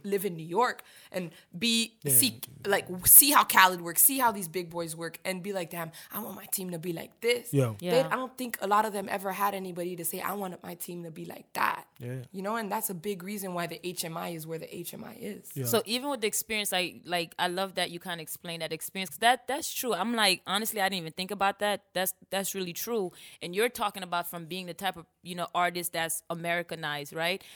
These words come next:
Speaker 3: But as a woman, what is your world like being in the industry as a woman? Like, we already know we hear the, you know, what the women in music here go through.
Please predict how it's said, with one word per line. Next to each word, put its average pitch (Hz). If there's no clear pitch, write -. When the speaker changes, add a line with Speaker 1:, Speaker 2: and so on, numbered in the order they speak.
Speaker 3:
But 175
as 196
a 208
woman, 170
what 208
is 175
your 185
world 165
like 156
being 165
in 156
the 151
industry 165
as 147
a -
woman? 139
Like, 139
we 285
already 208
know 196
we 196
hear 185
the, 165
you 185
know, 156
what 180
the 175
women 185
in 175
music 175
here 214
go 160
through. -